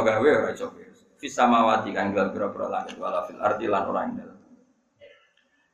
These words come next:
Kecil apapun barang sing ning langit mbek bumi, Allah mesti pirsa. Wala asgharu lan ora barang sing luwih cilik min dzalika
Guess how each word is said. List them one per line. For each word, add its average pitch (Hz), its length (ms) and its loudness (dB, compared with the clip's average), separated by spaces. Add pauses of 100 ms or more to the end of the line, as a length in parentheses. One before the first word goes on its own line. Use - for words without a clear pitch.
(220)
Kecil 160 580 6
apapun 135 640 6
barang 113 320 8
sing 113 240 2
ning 113 80 4
langit 104 380 4
mbek - 180 -12
bumi, 98 240 2
Allah 104 320 0
mesti - 160 -10
pirsa. - 320 -12
Wala 104 320 6
asgharu 107 320 2
lan 101 160 4
ora 98 160 2
barang 101 320 2
sing 101 160 -6
luwih 98 160 -10
cilik - 320 -12
min 98 160 -14
dzalika 92 320 -4